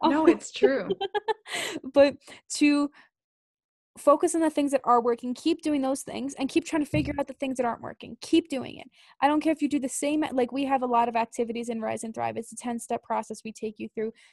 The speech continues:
Speaker 2: to figure out what to start, how to start your business, how to get your messaging, how to get your branding, to selling your products, growing your business, et cetera. And so,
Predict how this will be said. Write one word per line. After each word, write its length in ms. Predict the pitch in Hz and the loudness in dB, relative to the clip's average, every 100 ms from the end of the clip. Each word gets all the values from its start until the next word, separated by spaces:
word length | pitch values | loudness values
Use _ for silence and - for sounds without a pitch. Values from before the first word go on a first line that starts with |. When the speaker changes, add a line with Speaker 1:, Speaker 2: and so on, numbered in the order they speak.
| - | -18
Speaker 2:
to 80 | - | -6
figure 300 | 240 240 226 | -2 0 -2
out 80 | - | 0
what 180 | 240 294 | -2 -2
to 60 | 294 | -6
start, 360 | - 262 247 | -2 2 2
how 120 | 247 | 2
to 80 | 269 | 0
start 300 | 285 262 254 | 0 -2 -2
your 80 | 262 | -4
business, 340 | 247 254 247 - | -4 -4 -8 -2
how 160 | 226 | -2
to 80 | 233 | 0
get 220 | 262 262 | -4 -4
your 80 | 262 | -4
messaging, 420 | 233 233 220 226 | -4 -6 -10 -8
how 120 | 220 | -8
to 60 | 220 | -6
get 180 | 226 226 | -6 -6
your 60 | 240 | -6
branding, 540 | 220 214 214 220 226 - - - _ - | -4 -4 -4 -6 -8 -12 -20 -20 _ -14
to 100 | 233 | -8
selling 260 | 233 220 208 | -6 -4 -6
your 100 | 208 | -8
products, 500 | 214 - 226 - - | -6 -6 -6 -10 -14
growing 280 | 220 208 196 | -10 -8 -8
your 80 | 214 | -12
business, 340 | 226 214 214 | -14 -14 -16
et 120 | 214 | -14
cetera. 340 | - 226 233 240 _ _ _ _ _ _ - | -10 -8 -8 -10 _ _ _ _ _ _ -8
And 180 | 269 247 | -4 -2
so, 260 | 269 247 | 0 0